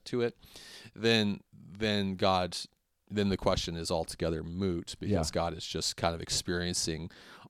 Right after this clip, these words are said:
Speaker 1: our progression with us.
Speaker 2: Absolutely. And the way, the way that I kind of work through it or see it is God, um, whether he's outside of time or in time, it seems in Scripture he chooses to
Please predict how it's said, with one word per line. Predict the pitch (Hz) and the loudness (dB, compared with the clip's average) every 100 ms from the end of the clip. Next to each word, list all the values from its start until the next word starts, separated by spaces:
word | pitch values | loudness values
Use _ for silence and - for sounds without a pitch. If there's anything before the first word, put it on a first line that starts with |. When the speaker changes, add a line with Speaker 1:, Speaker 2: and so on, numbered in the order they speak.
| - | 4
Speaker 1:
our | 101 98 95 87 | 8 10 8 4
progression | - 95 82 85 80 - 80 82 - - | -2 -8 -2 -2 0 -2 -4 -6 -10 -6
with | 82 80 - | -6 -4 -6
us. | - - - - | -6 -4 -6 6
Speaker 2:
Absolutely. | 107 107 98 69 - - - | 6 8 6 2 0 -8 0
And | - 131 | 8 12
the | |
way, | 127 151 180 156 - | 12 12 12 12 12
the | 113 | 12
way | 117 165 | 12 12
that | 135 113 | 12 12
I | 110 120 120 113 _ _ - - - - - - - - - | 12 12 12 10 _ _ -20 -18 -18 -18 -18 -18 -16 -16 6
kind | 127 107 | 10 12
of | |
work | 92 95 - | 12 10 12
through | 101 101 | 12 12
it | 95 | 12
or | 85 | 12
see | - - 113 98 | 6 6 10 12
it | 87 - - - - - - - | 10 6 -12 -12 -12 -16 -20 10
is | 113 104 101 92 - - | 12 12 12 12 8 4
God, | 104 104 123 131 127 - - - | 10 12 12 12 12 10 2 8
um, | 104 95 87 82 - - - | 10 10 8 6 0 -20 12
whether | 127 185 202 | 12 12 12
he's | 139 131 | 12 12
outside | 127 - 131 143 | 12 12 12 12
of | 139 | 12
time | 135 123 113 110 | 12 12 12 12
or | - 92 | 10 10
in | 113 131 | 10 10
time, | - 101 90 87 87 - - - _ - - _ _ _ _ - | 10 10 12 10 6 -2 -20 -20 _ -20 -20 _ _ _ _ 12
it | 131 | 12
seems | - 196 165 | 12 12 12
in | 127 | 10
Scripture | - 147 143 120 | 12 12 12 12
he | 92 127 | 12 10
chooses | - - - 156 131 113 | 6 6 12 12 12 10
to | - - 107 98 | 6 10 12 12